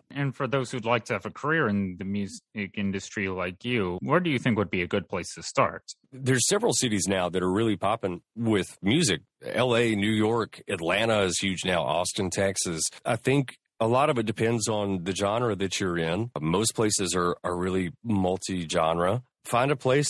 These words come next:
Speaker 2: that, you know, that, that works for you and what you're trying to do, and go there and just network, network,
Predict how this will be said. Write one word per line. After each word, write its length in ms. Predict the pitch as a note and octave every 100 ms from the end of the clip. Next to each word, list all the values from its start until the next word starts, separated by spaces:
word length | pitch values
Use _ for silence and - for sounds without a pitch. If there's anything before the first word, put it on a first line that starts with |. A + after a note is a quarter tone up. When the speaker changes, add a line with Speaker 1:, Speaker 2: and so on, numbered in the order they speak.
| -
Speaker 2:
that, 180 | A2 -
you 160 | G2+ A2
know, 160 | G#2 A2+
that, 240 | G#2 G2+ G2+
that 180 | G#2
works 280 | F2 G2+ B2 -
for 100 | A2
you 380 | G2+ B2 C3+ F2+
and 140 | E2
what 200 | F2+ F2+
you're 80 | G2+
trying 420 | E2+ G2 G2+ G2
to 120 | E2+
do, 340 | D#2 E2+ G#2 G2+
and 140 | D#2+
go 200 | D2+ F#2
there 260 | F#2+ G#2 G2
and 200 | G2 F#2
just 240 | - -
network, 880 | F#2 F#2+ G2+ G#2 G2+ F#2 F2+ F2 F2
network, 640 | F2 F2 F2 E2+ E2 -